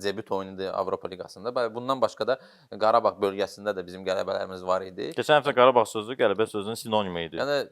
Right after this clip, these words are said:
Speaker 1: bu ay ümumiyyətlə Qarabağ, ə, sözün ayıdır, belə deyək. Və futbol barəsində danışaq. Ə, Mölde klubu yox idi demək olar ki, meydançada.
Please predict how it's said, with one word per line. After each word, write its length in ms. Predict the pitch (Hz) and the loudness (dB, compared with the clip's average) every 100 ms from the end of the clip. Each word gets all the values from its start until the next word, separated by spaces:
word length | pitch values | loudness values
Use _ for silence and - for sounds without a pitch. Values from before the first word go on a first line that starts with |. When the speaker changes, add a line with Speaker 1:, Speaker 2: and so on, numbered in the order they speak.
| _ _ _ _ | _ _ _ _
Speaker 1:
bu 180 | 127 180 147 | 0 4 10
ay 220 | 139 123 | 10 8
ümumiyyətlə 440 | 107 107 110 135 | 2 0 0 0
Qarabağ, 340 | 113 104 104 95 - - | 2 4 4 0 -4 -18
ə, 160 | 98 98 90 _ _ | -8 -8 -8 _ _
sözün 420 | - 113 101 101 | -6 -4 -2 0
ayıdır, 380 | 92 92 87 87 | 2 2 0 -10
belə 180 | 90 95 | -8 -8
deyək. 380 | 90 104 147 - _ _ _ - | -6 -4 -4 -8 _ _ _ 2
Və 140 | 175 202 - | 4 4 2
futbol 420 | - 139 165 151 | -10 2 2 4
barəsində 460 | 117 110 101 107 98 | 4 4 2 -2 0
danışaq. 400 | 95 - 113 135 - - _ - | 0 2 -2 -2 -12 -20 _ -2
Ə, 120 | 95 98 | 0 2
Mölde 400 | 107 151 202 165 | 2 8 8 6
klubu 380 | 165 - 139 143 160 | -2 0 -2 -2 4
yox 260 | 143 127 | 4 4
idi 160 | 101 92 | -2 -6
demək 160 | 92 92 | -6 -4
olar 180 | 95 | -6
ki, 120 | 92 98 | -6 -10
meydançada. 540 | 92 92 90 92 101 | -10 -10 -10 -4 -2